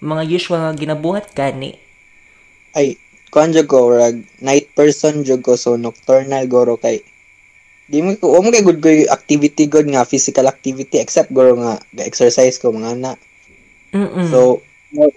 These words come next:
Speaker 2: kanang nok-, kuan ko, mga nighttime kay, I tend to watch series man pod ni og,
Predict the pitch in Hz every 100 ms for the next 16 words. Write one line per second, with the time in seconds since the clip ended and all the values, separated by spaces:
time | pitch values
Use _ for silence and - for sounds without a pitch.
0 | _ - 131 131 131 120 131 - _ 135
1 | 147 131 113 113 113 113 104 131 135 -
2 | 127 120 107 110 95 - _ _ _ -
3 | 135 147 151 151 147 139 - - - 143
4 | 147 147 143 131 - 123 127 117 123 120
5 | 120